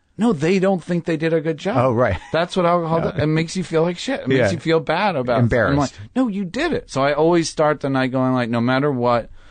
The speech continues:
Speaker 1: by the end of the night, you'll never believe that we have the story, but I promise you I will not leave here until we have the story."
Speaker 2: Has anyone asked you not to run 'em?
Speaker 1: Mm-mm.
Speaker 2: Oh, that's good.
Speaker 1: I've been really lucky with that. And also the trust that I get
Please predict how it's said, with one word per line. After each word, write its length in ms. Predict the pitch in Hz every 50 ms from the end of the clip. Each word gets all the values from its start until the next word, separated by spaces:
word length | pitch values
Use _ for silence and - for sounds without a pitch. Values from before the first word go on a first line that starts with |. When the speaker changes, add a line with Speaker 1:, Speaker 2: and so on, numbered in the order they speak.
| - - - - - - - - - - - - -
Speaker 1:
by 160 | - 131 120 117
the 140 | 113 120
end 100 | 123 131
of 60 | 151 151
the 60 | 147
night, 180 | 143 135 131
you'll 120 | 131 120 120
never 300 | 120 117 120 120 127 135
believe 460 | 127 131 127 123 123 123 123 120 117
that 180 | 120 117 107 117
we 120 | 117 110
have 160 | 113 110 107
the 100 | 113 113
story, 320 | 110 - - 110 107 104 101
but 160 | 101 107 101
I 60 | 101
promise 480 | 98 - - 113 113 117 113 107 - 104
you 120 | 101 95
I 160 | - - 104
will 240 | 104 101 101 98 98
not 400 | 101 98 98 95 101 - - 92
leave 380 | 92 92 101 101 101 101 98 -
here 300 | 90 85 82 78 - -
until 340 | - 95 85 - 104 95 87
we 140 | 85 85 82
have 220 | 87 85 78 78
the 100 | - 71
story." 360 | 87 - - 92 87 82 - -
Speaker 2:
Has 220 | - 131 131 107
anyone 260 | 147 139 139 135 135 131
asked 220 | 127 127 - -
you 60 | 113
not 300 | 110 110 107 107 113 -
to 80 | - 110
run 200 | 98 98 98 107
'em? 200 | 123 123 127 120 - - _ _ _ - - _ _ _ _ - - _ _ _ _ _ _ _ -
Speaker 1:
Mm-mm. 360 | 110 107 87 87 90 90 90 - - - _ _ - -
Speaker 2:
Oh, 100 | 117 120
that's 140 | 139 160 - -
good. 80 | -
Speaker 1:
I've 60 | 123
been 160 | 143 135 123 113
really 240 | 120 120 117 113 107
lucky 280 | 95 95 92 92 - 95
with 100 | 90 90
that. 120 | 90 87 92
And 100 | 107 120
also 360 | 123 135 147 139 - 143 123
the 120 | 110 101 92
trust 440 | - - - 131 127 120 - -
that 120 | - 107 101
I 100 | 95 95
get 360 | 92 92 95 98 95 - -